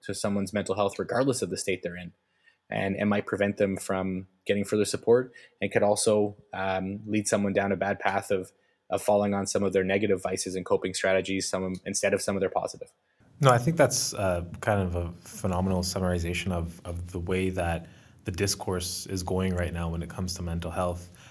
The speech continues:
Speaker 2: Um, but there's also a bit of, of confusion in terms of how to actually approach it, like you said, whether it be the person who's actually challenged with it or whether it's the people around them.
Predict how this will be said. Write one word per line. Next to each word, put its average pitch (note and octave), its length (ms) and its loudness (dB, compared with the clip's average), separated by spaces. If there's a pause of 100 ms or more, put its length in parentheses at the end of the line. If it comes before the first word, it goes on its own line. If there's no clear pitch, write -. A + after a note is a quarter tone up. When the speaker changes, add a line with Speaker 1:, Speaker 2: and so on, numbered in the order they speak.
(140)
Speaker 2:
Um, E2+ 260 0
but G#2+ 320 0
there's B2 160 2
also B2 320 0
a A2 40 0
bit G2 180 0
of, F2+ 560 -4
of G2 180 -6
confusion F#2+ 520 -2
in F2 120 0
terms F2+ 320 -2
of E2+ 340 -2 (680)
how - 180 6
to A#2+ 300 6 (180)
actually A#2 300 0
approach F#2+ 320 0
it, G#2 60 -2
like F2 120 -2
you E2+ 80 -8
said, E2+ 220 0
whether F#2+ 400 4
it F#2+ 420 -6
be G#2+ 80 2
the G2 80 -2
person G2+ 320 -2
who's E2+ 100 -2
actually E2+ 300 -4
challenged B2+ 400 -2
with A#2 180 0
it A#2 200 -2 (240)
or F#2 80 -2
whether F#2 180 2
it's F2 140 -4
the F2 80 -10
people G2 240 -8
around A2 320 4
them. G#2 280 4